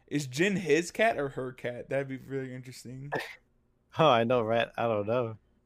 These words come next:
Speaker 1: Because that'd be also a really funny, uh, episode, I feel, where
Speaker 2: Where they got
Speaker 1: they
Speaker 2: Jin.
Speaker 1: got, yeah,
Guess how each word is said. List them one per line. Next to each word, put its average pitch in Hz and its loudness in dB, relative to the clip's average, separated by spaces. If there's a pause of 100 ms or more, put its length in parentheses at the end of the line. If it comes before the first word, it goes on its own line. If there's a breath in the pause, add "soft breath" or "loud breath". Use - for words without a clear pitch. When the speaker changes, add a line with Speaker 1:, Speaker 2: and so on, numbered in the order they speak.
(220)
Speaker 1:
Because 147 -2
that'd 202 6
be 208 0
also 170 6
a 156 0
really 139 0
funny, 131 -6
uh, 127 -8
episode, 127 -10
I 127 -8
feel, 127 -10
where 127 -10 (680)
Speaker 2:
Where 127 0
they 113 2
got 110 2
Speaker 1:
they 135 0
Speaker 2:
Jin. 107 -2
Speaker 1:
got, 127 -2
yeah, 131 -2